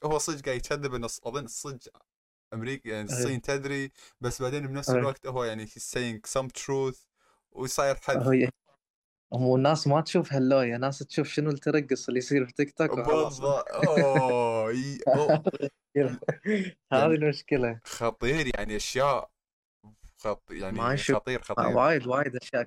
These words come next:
Speaker 2: complicated، إيه. بس، آه، لا والله، آه، يعني لازم، يعني لازم you go with the flow، تشوف شنو الأشياء الترندي وتحاول إنه you, you adjust yourself يعني.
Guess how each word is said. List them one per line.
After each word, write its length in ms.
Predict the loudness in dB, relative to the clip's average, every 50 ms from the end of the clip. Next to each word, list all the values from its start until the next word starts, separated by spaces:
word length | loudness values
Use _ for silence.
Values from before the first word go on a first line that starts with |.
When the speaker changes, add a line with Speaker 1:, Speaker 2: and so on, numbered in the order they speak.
| -4 -8
Speaker 2:
complicated، 680 | -10 -10 -10 -12 -12 -8 -8 -8 -8 -8 -14 -14 -12
إيه. 180 | -12 -14 -14 _ _ _ _ _ _ _ _ _ _ _ _ -10
بس، 480 | -6 -4 -4 -4 -4 -8 -8 -2 2 2
آه، 1160 | 4 4 4 4 2 0 0 0 -2 -2 -2 -4 -4 -4 -4 -4 -6 -6 -8 -6 -4 -2 0 2
لا 200 | 4 6 6 8
والله، 280 | 6 6 6 6 6 6
آه، 320 | 6 4 4 2 2 0
يعني 260 | -2 -4 -6 -4 0
لازم، 500 | 2 2 2 2 0 -4 -4 -4 -6 -8 -10
يعني 300 | -10 -12 -12 -10 -4 0
لازم 240 | 0 0 0 0
you 120 | -6 -4 -2
go 220 | 0 0 -2 -2
with 140 | -6 -8 -12
the 40 | -12
flow، 280 | -10 -8 -8 -8 -8 -6
تشوف 220 | 0 0 0 0
شنو 240 | 0 0 0 0 2
الأشياء 480 | 2 0 0 -2 0 0 2 2 2 2
الترندي 640 | -2 -4 -6 -8 -6 -6 -6 -6 -4 -2 -2 0
وتحاول 1120 | 0 -2 -6 -10 -16 -20 -20 _ _ _ _ _ _ -6 0 2 4 4 4 2 0 -2 -4
إنه 140 | -4 -4 -4
you, 60 | -4
you 340 | -4 -4 -4 -4 -4 -4 -2
adjust 200 | -4 -4 -4 -4
yourself 560 | -6 -6 -6 -6 -4 -6 -6 -6 -6 -12 -16
يعني. 200 | -16 -16 -16